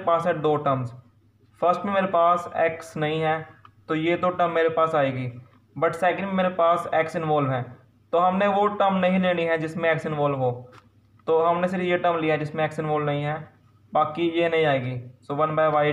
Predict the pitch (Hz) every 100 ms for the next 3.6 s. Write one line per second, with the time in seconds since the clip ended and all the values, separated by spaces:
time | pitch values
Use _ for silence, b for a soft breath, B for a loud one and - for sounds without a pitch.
0 | 139 147 143 147 143 139 131 135 131 143
1 | 139 135 120 - - _ _ _ _ _
2 | _ _ _ _ _ 160 180 196 208 196
3 | 185 180 175 165 175